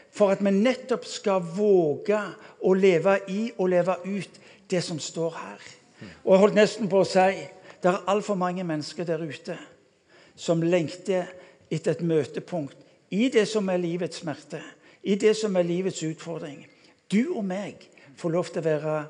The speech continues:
bærer av dette. Så, eh, eh, det jeg vil at vi skal gjøre, det er rett og slett å innenfor, eh, du innenfor Gud spør Gud, «Hva betyr dette i mitt liv? Hva er frykten for dette i mitt liv?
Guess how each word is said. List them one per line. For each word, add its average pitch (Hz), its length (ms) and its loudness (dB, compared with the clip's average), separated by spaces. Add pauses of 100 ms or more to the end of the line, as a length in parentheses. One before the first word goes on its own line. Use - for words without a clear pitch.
(420)
bærer 143 560 -2 (400)
av 135 160 -8
dette. - 400 -16 (960)
Så, 214 320 8 (160)
eh, 185 320 6 (720)
eh, 185 480 6
det 247 140 12
jeg 247 100 2
vil 226 80 6
at - 160 2
vi 185 80 0
skal - 220 0
gjøre, 190 180 2
det 269 80 2
er 254 80 -4
rett 214 160 -6
og - 80 -6
slett 214 400 -4
å 208 100 2 (580)
innenfor, 220 600 2 (180)
eh, 185 400 4 (100)
du 240 140 2
innenfor 202 320 0
Gud 196 200 0
spør 202 220 -4
Gud, 226 180 -4
«Hva 233 200 -2
betyr 277 240 -6
dette 220 220 -4
i - 20 -2
mitt 214 180 -6
liv? 240 260 -16 (1300)
Hva 214 160 8
er 226 80 4
frykten 240 480 0
for 247 100 2
dette 240 260 2
i 233 40 0
mitt 233 240 -4
liv? 240 240 -8